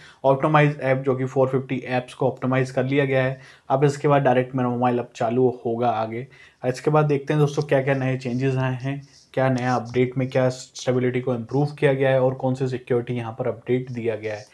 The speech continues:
जैसा कि उन्होंने पहले ही बता दिया था कि जुलाई का है,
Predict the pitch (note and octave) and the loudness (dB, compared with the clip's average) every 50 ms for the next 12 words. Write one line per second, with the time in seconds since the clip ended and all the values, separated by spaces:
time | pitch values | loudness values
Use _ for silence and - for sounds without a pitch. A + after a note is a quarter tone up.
0 | - - - - - _ _ _ _ - C3 B2 A#2 C3+ C3+ C3 C3 C3 C3 C3+ | -20 -20 -20 -20 -20 _ _ _ _ -2 -2 0 0 0 0 2 0 0 2 0
1 | C3+ B2+ C3 B2 B2 B2+ C3+ C3+ C#3+ C3 C3 B2+ B2+ C3 C3 C3 C3 B2+ C#3 C3 | 0 0 0 -2 -2 -2 -2 -2 0 0 0 0 2 2 2 2 2 2 0 0
2 | B2 A#2+ A2+ A#2 B2+ C#3+ C#3+ D3 C#3 C3+ C3+ D3 D3 | 0 2 2 2 2 2 2 2 4 4 4 0 -2